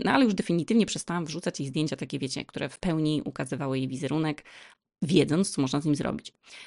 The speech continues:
I tak się jakoś zaczęła ta moja ewolucja w tym temacie, nie? Że zarchiwizowałam tam te zdjęcia i myślałam, że resztę rzeczy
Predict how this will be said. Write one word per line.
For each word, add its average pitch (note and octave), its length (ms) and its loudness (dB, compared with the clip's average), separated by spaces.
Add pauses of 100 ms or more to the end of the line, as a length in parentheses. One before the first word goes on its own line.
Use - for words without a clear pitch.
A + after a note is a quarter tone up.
(140)
I - 60 2
tak - 180 -4
się - 120 0
jakoś C4+ 240 4
zaczęła G#3+ 360 4
ta G#3 100 2
moja G3 200 4
ewolucja F3+ 380 0
w - 40 -12
tym - 160 -6
temacie, - 380 -6
nie? A#3+ 240 2
Że A3+ 80 0
zarchiwizowałam E3 640 0
tam G#3 140 4
te C4 100 2
zdjęcia C4 600 4
i - 60 0
myślałam, C#4+ 280 2
że A#3+ 120 4
resztę G#3 280 2
rzeczy D#3 560 -2